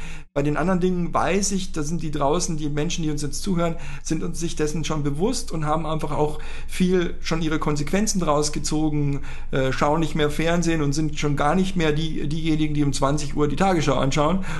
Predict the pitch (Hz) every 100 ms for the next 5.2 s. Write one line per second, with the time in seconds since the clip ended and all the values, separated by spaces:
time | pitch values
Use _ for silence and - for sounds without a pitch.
0 | 135 147 143 147 180 170 156 147 165 165
1 | 143 135 160 196 - 415 247 339 220 226
2 | 302 240 254 214 226 202 196 - 240 254
3 | 254 226 190 208 214 196 180 160 170 160
4 | 196 185 147 151 185 - 175 180 - 131
5 | 135